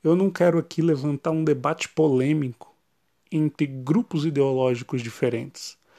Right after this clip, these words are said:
mas eu acredito que cada um de nós precisamos, no seio da nossa casa, no seio da nossa família,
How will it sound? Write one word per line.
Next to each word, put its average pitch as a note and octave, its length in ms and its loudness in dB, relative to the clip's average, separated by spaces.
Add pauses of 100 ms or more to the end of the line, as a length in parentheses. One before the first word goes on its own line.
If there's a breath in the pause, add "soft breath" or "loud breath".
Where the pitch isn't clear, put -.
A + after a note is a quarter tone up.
(300 soft breath)
mas C#3+ 200 -2
eu E3 80 4
acredito E3 500 -2
que D3+ 180 -4 (120)
cada G#3+ 340 -2
um G3+ 320 0
de F#3+ 140 -2
nós E3 520 2 (320)
precisamos, C3+ 800 -2
no C#3 160 0
seio F#3 520 2
da D#3 120 2
nossa D3 300 -2
casa, D3 440 -2
no C#3 120 -4
seio G#3+ 320 -2
da G3+ 80 2
nossa E3+ 260 -2
família, C#3 540 -2